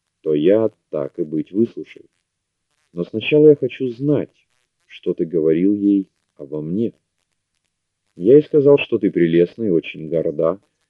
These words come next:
и что ты настоящая высокородная английская леди.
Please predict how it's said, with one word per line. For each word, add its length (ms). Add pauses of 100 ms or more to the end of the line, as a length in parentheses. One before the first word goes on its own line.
(160)
и 80
что 180
ты 120
настоящая 720
высокородная 760
английская 540
леди. 260